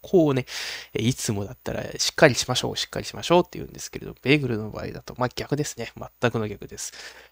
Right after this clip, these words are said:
むしろ発酵させちゃいけないよっていうところでね、膨らませちゃダメというところで、はい。ドライイーストもね、零点四パーセントってちょっと少なめにしているんですね。これもわざとというところです。で、お水も少なめにすることによって、火通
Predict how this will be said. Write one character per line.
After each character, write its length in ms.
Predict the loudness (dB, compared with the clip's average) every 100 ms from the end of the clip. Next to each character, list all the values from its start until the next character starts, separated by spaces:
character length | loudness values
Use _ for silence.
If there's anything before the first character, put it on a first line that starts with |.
| 2
む 80 | 4
し 100 | 4
ろ 80 | 0
発 220 | -4 -6
酵 120 | -6
さ 120 | -2
せ 60 | -2
ち 60 | -2
ゃ 100 | -6 _ 2
い 80 |
け 100 | 6
な 100 | 8
い 60 | 8
よ 80 | 6
っ 20 |
て 160 | 0 -6
い 60 |
う 40 | -4
と 100 | -2
こ 80 | -4
ろ 60 |
で 80 | -2
ね、 120 | -4 -4
膨 260 | 0 2
ら 80 | 4
ま 100 | 2
せ 140 | -4
ち 40 | -6
ゃ 60 |
ダ 160 | -4 0
メ 200 | 4 4
と 140 | 2
い 140 | -6 -6
う 40 |
と 100 | -8
こ 140 | -6 -6
ろ 80 | -6 4
で、 260 | 4 4 -2
は 100 | -2
い。 100 | -2 _ -8 -8 -6 6
ド 80 | 10
ラ 120 | 12
イ 60 |
イ 100 | 10
ー 40 | 4
ス 80 | 0
ト 80 |
も 80 | -4
ね、 140 | -6 2
零 140 | 4
点 220 | 4 -2 -2
四 200 | 0 4
パ 180 | 6 6
ー 20 |
セ 140 | 4
ン 60 | -2
ト 100 | -6
っ 20 |
て 100 | -14
ち 80 | -16
ょ 40 |
っ 20 |
と 100 | -10
少 240 | -8 2 4
な 140 | 6
め 120 | 4
に 100 | 2
し 100 | -2
て 100 | -4
い 80 | -6
る 120 | -8
ん 20 | -10
で 80 |
す 120 | -6 2
ね。 60 |
こ 120 | 6
れ 60 | 8
も 100 | 10
わ 120 | 8
ざ 120 | 6 0
と 140 | 0
と 140 | 0 -6
い 80 |
う 60 | -8
と 100 | -12
こ 140 | -12
ろ 120 | -12 -2
で 140 | -2
す。 180 | 0 2
で、 140 | 2 4
お 80 |
水 200 | 2 2
も 140 | 0 0
少 200 | 0 2
な 120 | 4
め 100 | 2
に 100 | 0
す 140 | 0
る 100 | -2
こ 120 | -2 -2
と 100 | -2
に 120 | -4
よ 100 | -2
っ 20 |
て、 140 | -2
火 140 | 0
通 80 | 6